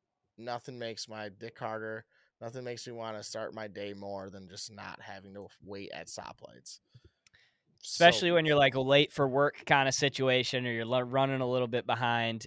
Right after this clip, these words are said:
Speaker 2: and then you
Speaker 1: Mm-hmm.
Speaker 2: think that you're gonna get, normally in that situation, you're getting all reds.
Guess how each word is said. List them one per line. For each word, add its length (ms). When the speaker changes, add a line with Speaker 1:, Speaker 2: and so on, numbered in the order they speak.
Speaker 2:
and 160
then 480
you 200
Speaker 1:
Mm-hmm. 80
Speaker 2:
think 280
that 160
you're 140
gonna 220
get, 280
normally 360
in 60
that 140
situation, 580
you're 80
getting 260
all 240
reds. 480